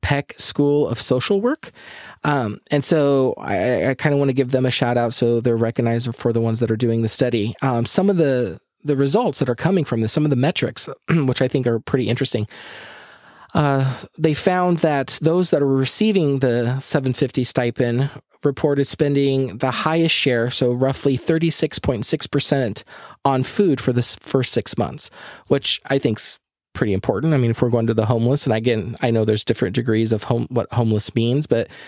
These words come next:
just taking it at face value, food's probably a really major commodity, a really, a major need that they need, you know, looking for. And so that kinda makes sense.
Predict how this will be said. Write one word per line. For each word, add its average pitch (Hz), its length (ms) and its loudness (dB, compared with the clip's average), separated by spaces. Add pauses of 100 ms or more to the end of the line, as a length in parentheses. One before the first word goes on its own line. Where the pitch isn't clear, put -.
just - 240 0
taking 139 300 2
it 127 60 0
at 110 180 -2
face 120 240 0
value, 127 440 2 (540)
food's 147 340 0
probably 131 300 0
a 117 60 2
really 123 220 2
major 117 300 0
commodity, 131 540 0
a 110 80 0
really, 123 300 0 (180)
a 120 120 0
major 127 340 2
need 139 320 2
that 110 100 0
they 110 160 0
need, 127 160 0 (140)
you 110 320 -4
know, 117 140 0
looking 131 460 0
for. 101 300 0
And 113 140 0
so 113 400 0
that 117 160 -2
kinda 110 180 -2
makes 107 240 -2
sense. 117 320 -2